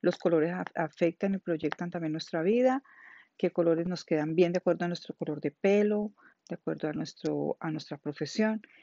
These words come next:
Eh, les, les mando muchos saludos, muchos abrazos y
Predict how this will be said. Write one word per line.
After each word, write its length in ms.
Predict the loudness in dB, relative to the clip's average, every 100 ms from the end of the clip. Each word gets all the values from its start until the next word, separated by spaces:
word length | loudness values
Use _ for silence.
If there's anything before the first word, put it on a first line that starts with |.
| -20 _
Eh, 260 | -6 -6 -6 -6
les, 380 | -4 -2 -4 -8
les 260 | -2 -2 0
mando 520 | 0 2 2 2 0 _
muchos 400 | 4 6 4 2
saludos, 240 | 4 4
muchos 260 | 4 0 0
abrazos 600 | 2 4 2 0 -6 -12 -6
y 260 | -2 -2